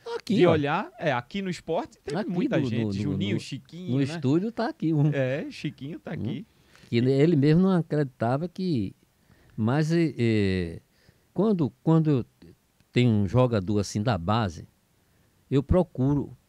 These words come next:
Speaker 1: procurava, né? Saber de onde ele é, como era, família.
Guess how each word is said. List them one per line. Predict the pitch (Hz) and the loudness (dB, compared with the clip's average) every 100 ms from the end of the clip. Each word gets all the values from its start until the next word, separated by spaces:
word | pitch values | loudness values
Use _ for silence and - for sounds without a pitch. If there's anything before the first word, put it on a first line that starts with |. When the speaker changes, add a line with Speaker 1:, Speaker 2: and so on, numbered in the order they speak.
| _ | _
Speaker 1:
procurava, | 131 131 98 98 120 87 | -2 -2 -2 -2 0 -2
né? | 87 90 117 _ _ _ _ _ - | -6 -10 -16 _ _ _ _ _ -8
Saber | - 110 87 123 | -2 -2 2 2
de | 120 | 4
onde | 117 107 | 2 0
ele | 101 95 | 0 -2
é, | 104 117 127 - | -2 -4 -6 -4
como | 120 117 104 | -2 0 2
era, | 98 110 113 | 0 -2 -4
família. | - 110 104 107 110 110 | -4 -2 2 2 2 0